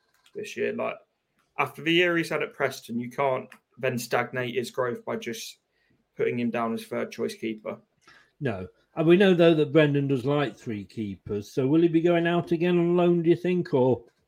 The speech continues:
Speaker 2: excuse me, if, you know, if Schmeichel and Ward don't go, do, do we keep him? And we've lost, we've lost the great keeper, you, you know, Edin Juvokovic.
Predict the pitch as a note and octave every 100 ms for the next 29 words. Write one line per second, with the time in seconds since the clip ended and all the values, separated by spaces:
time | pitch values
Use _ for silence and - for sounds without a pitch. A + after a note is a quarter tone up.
0 | _ _ _ - E3 C3+ A#2+ D#3 C#3 -
1 | _ _ _ E3+ D3 B2+ - - D3+ D3
2 | D3+ C#3+ D3 C#3+ C#3+ C#3+ C#3 B2+ A#2 A2+
3 | C#3 B2 A2+ - E3 - D#3+ F#3+ F3+ -
4 | _ _ - C3 B2 B2 E3 - - C#3+
5 | D3 E3 - D3+ C3+ D3 C3 - C#3+ C3
6 | C3+ C3 C3 C#3 A#2+ A#2+ B2+ B2 B2 A#2+
7 | B2 B2+ A2+ G2 A2